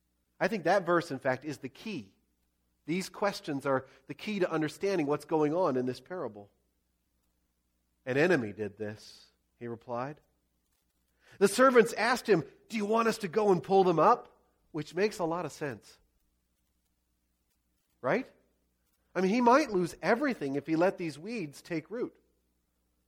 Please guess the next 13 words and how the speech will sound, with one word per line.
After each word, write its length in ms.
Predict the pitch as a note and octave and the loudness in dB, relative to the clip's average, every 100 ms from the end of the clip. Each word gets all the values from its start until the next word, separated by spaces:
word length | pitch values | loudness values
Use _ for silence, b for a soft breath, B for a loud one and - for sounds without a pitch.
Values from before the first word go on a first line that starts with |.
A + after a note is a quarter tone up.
| _ _ _ _ _ _ _ _ _ | _ _ _ _ _ _ _ _ _
If 200 | F#3+ F3+ | 0 2
they 140 | G#3 G#3+ | 2 2
get 200 | G#3 G3 | 2 0
harvested 480 | F3 G3+ F#3+ - D#3+ | 2 2 0 -8 -10
together, 680 | D#3 C3 E3+ F3+ A3+ A#3 b - | -10 -2 -2 2 0 -2 b -8
the 100 | D3+ | -4
wheat 220 | F3+ C4+ | -4 -6
crop 320 | - C#3+ - | -2 -2 -2
is 100 | A#2+ | -10
going 160 | C3 A#2+ | -10 -8
to 60 | |
be 140 | A2+ G#2+ | -8 -12
ruined. 340 | F#2 F#2 D#3 | -12 -14 -16